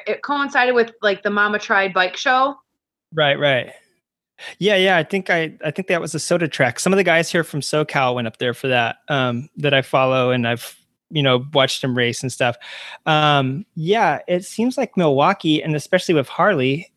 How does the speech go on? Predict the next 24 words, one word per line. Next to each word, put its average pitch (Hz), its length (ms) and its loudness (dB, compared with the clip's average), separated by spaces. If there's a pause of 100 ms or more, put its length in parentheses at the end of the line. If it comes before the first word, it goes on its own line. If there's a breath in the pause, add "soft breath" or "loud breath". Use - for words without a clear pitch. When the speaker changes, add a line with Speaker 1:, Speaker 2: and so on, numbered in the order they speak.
(100)
Speaker 2:
uh, 143 240 2
being 143 400 0
former, 147 720 -2 (220)
you 160 100 -2
know, 139 140 2
they, 175 320 0 (160)
they 147 500 0
dominated 127 640 0
flat 131 300 0
track 127 300 -2
forever 123 680 -2
and 131 300 0
board 147 240 2
racing 135 340 0
and 135 60 0
all 127 100 0
that 127 80 -6
stuff. 131 240 -4
It 156 60 -8
seems 196 260 0
like 202 240 0
they 160 220 4
would 165 300 0
be, 139 440 0